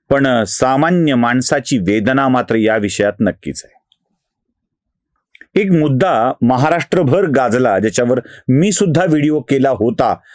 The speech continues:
आणि ज्याला दुर्दैवाने सर्वात कमी व्ह्यूज आले, आणि तो विषय म्हणजे बीडमधल्या गर्भपाताच्या पिशवीच्या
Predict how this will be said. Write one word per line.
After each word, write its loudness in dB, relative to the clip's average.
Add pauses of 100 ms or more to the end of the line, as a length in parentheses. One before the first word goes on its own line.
(180)
आणि 0
ज्याला 0
दुर्दैवाने 0
सर्वात 0 (120)
कमी 0
व्ह्यूज 0
आले, -2 (1200)
आणि 0
तो 0
विषय 0
म्हणजे 0 (1000)
बीडमधल्या 0
गर्भपाताच्या -2
पिशवीच्या -4